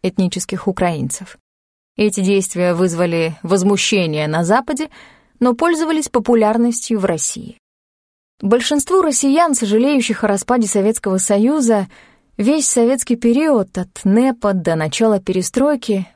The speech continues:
вспоминался, естественно, не с идеальной точностью, как время порядка,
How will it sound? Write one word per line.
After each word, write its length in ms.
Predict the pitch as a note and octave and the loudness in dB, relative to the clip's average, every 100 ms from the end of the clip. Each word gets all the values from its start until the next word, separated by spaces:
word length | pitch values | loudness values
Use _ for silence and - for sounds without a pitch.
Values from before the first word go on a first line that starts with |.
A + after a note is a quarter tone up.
| - | -10
вспоминался, 1040 | - A3 G#3 G#3 C#4 C#4+ - A#3 G#3+ G3 - | -4 0 2 4 2 2 0 0 0 -4 -8
естественно, 920 | E3+ F3+ - F#3 - E3+ D#3 C#3+ D#3 - | -6 -4 -2 -2 -2 -6 -4 -6 -8 -2
не 140 | F#3 | -2
с 100 | - | 0
идеальной 460 | F#3 F#3 D#3 D3+ D3+ | 0 2 0 -4 -4
точностью, 800 | G#3+ C#4 - A3+ - - F#3+ - - - _ _ | -2 -2 0 -2 -2 -6 -6 -8 -20 -20 _ _
как 220 | - A3 A#3 | -6 -2 2
время 480 | D4 C#4 A#3+ G#3 - _ _ _ | 2 4 2 0 -6 _ _ _
порядка, 580 | - G#3 B3+ C#4+ - A#3 | 0 2 2 0 -4 -14